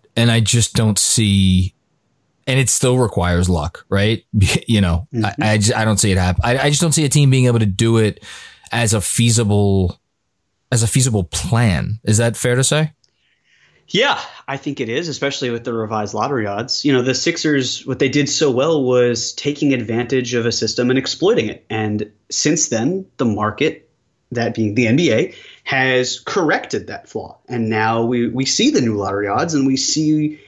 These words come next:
Speaker 2: how, again, the team with the worst record does not wind up with a top pick.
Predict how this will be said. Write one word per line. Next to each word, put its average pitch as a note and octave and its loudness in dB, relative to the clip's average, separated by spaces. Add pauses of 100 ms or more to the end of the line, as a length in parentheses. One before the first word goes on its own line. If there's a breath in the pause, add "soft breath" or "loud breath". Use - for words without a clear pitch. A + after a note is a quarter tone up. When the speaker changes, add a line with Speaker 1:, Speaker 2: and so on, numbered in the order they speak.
(140 loud breath)
Speaker 2:
how, C3 2 (340)
again, C#3 0
the A#2+ -6
team C3 -6
with B2+ -6
the B2+ -2
worst A#2+ -4
record C3+ -4
does G#2+ -2
not G#2 -2
wind A2+ -2
up A#2 -6 (420 soft breath)
with A2 2
a G#2 -2
top - -2
pick. - -4